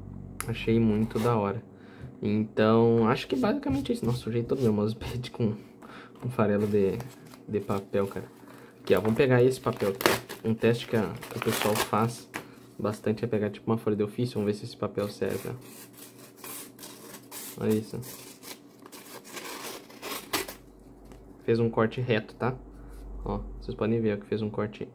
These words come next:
reto. É, mano, <laughs> o bagulho é sinistro, cara. É, eu até pensei em usar ela agora pra fazer algumas outras coisas, alguns outros testes, cortando alguma coisa. Cara, não sei, velho. Vocês têm que deixar o like aí, mano, pra mim saber se vale a pena fazer isso, né, mano?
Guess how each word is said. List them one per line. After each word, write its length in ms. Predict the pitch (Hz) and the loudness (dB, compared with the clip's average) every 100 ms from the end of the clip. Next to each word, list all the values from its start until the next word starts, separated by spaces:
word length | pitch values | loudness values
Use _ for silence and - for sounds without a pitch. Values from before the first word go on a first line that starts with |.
| - | -12
reto. 380 | - - - - - - - - - - - - - - - - - - | -6 -6 -8 -20 -20 -20 -20 -20 -20 -20 -18 -18 -18 -16 -16 -16 -8 6
É, 120 | 180 | 8
mano, 220 | 135 120 123 - | 8 6 -2 -4
<laughs> 200 | - - | -6 0
o 40 | 147 | 8
bagulho 260 | 156 143 | 8 8
é 40 | 151 | 4
sinistro, 560 | - 220 147 - 123 | 6 10 10 6 -6
cara. 320 | - 113 - - - - - - - - | -2 -2 -2 -12 -18 -18 -20 -20 -20 0
É, 560 | 113 113 110 113 110 110 | 8 10 10 8 8 10
eu 120 | 131 | 10
até 180 | 240 349 | 8 6
pensei 420 | 349 359 - - | 6 6 6 4
em 140 | 190 151 | 6 6
usar 340 | 127 120 135 | 6 6 8
ela 220 | 117 139 | 8 6
agora 300 | 113 104 123 123 - | 6 6 6 4 0
pra 180 | 113 107 | 0 2
fazer 300 | - 110 107 | 2 2 4
algumas 280 | 113 113 110 | 4 6 4
outras 360 | 110 113 113 | 4 2 0
coisas, 260 | - 101 113 | -2 2 4
alguns 300 | 107 107 107 | 4 2 2
outros 320 | 110 - - | 2 0 -14
testes, 440 | - - 120 - - | -2 2 2 0 -2
cortando 480 | - 101 - 113 | 4 4 4 4
alguma 260 | 120 107 101 | 4 4 2
coisa. 480 | - 107 123 123 - - - - - | 2 6 6 4 -4 -12 -20 -18 0
Cara, 260 | 180 135 | 6 8
não 140 | 131 208 | 8 6
sei, 280 | - 131 123 | 4 4 4
velho. 160 | 107 | 2
Vocês 160 | - 127 | 0 -4
têm 100 | 160 | -2
que 100 | 233 | 0
deixar 240 | 262 - | 0 2
o 120 | 214 | 6
like 300 | 131 143 165 | 8 6 4
aí, 80 | 143 | 2
mano, 180 | 170 143 | 4 4
pra 140 | 131 | 2
mim 100 | 139 | 0
saber 300 | 156 226 151 | 2 0 2
se 140 | 156 - | 0 0
vale 160 | 160 | 0
a 20 | 175 | 4
pena 220 | 151 160 | 2 4
fazer 260 | 170 160 | 4 4
isso, 300 | 185 139 131 | 4 2 2
né, 100 | 123 | 4
mano? 260 | 127 95 113 | 6 4 -2